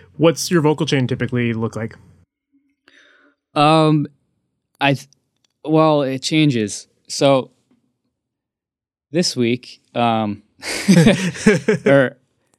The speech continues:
Speaker 2: yeah, uh, recently I've, I've been using, um,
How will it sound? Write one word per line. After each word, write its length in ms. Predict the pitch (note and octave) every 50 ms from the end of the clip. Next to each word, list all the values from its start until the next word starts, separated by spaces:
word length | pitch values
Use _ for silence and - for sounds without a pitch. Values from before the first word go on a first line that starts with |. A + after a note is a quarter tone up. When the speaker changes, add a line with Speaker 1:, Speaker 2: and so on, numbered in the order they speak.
| _ _ _ _ -
Speaker 2:
yeah, 300 | F#3 F3 D#3 D3 - _ _ _ _ _ _ _ -
uh, 240 | - - D#3+ - - -
recently 540 | - E3 E3+ G3+ A3 - G#3 F3+ E3 D#3 C#3+
I've, 140 | C#3 C3+ -
I've 140 | C#3+ C#3 C3
been 160 | C#3 C3+ C3
using, 540 | C3 C3 C3 C3 C3 C3 B2+ B2+ B2 A#2 A#2
um, 440 | A#2 A2 A2 G#2 G2+ G2 G2 F#2+